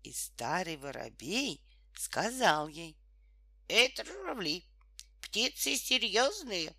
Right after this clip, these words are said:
почтенные. А сейчас видишь, что выделывают, потому что это пришел веселый месяц май, и лес оделся, и все цветы цветут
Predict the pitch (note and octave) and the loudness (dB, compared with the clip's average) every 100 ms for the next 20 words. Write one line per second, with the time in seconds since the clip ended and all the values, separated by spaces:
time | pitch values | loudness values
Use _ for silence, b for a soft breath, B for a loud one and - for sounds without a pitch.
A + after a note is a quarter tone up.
0 | - - - - F3 - - - D#3 A3 | -20 -20 -20 2 2 2 -4 0 0 0
1 | C#4 C#4 G3 - - - B B B - | -2 -4 -6 -8 -16 -20 B B B 4
2 | G3+ A#3+ B3+ C4+ - C4+ B3 C#4 - - | 8 10 8 6 4 2 6 6 4 0
3 | D4+ D#4+ D#4 F#4 - - F#3 E3 D#3 D#3 | 0 0 0 6 6 6 2 -6 -2 0
4 | D3 C3+ D3 - - b b b - - | 0 -4 -12 -18 -20 b b b -6 -4
5 | C#3+ C#3+ C3+ D#3 A3 - - - F3+ - | 6 6 6 0 0 0 0 0 0 -2
6 | - - _ - - E3+ A3 - - - | -10 -20 _ -12 -2 2 2 0 -8 -8
7 | - F3 G3 G3+ F#3+ F#3 F#3+ G3+ - G3+ | -2 4 6 6 4 0 -2 -2 2 4
8 | A#3 C4+ C#4+ B3+ B3 B3+ C#4+ - - - | 6 6 4 2 6 6 6 0 -4 0
9 | A#3+ A3+ A#3 E4+ - _ - - - - | 10 12 12 8 -4 _ -20 -20 -18 -8
10 | B2+ B2 A#2 F3 - A3+ A3 G3 G#3 A#3+ | -6 -2 2 2 6 6 6 2 2 2
11 | - A3 - B B B B F#3 - A#3+ | 0 -4 -10 B B B B 4 6 6
12 | B3 G3+ A#3+ - D4 - - F4+ - D#3+ | 4 2 2 2 -2 -2 -6 -6 -4 -6
13 | C3+ - | -6 -14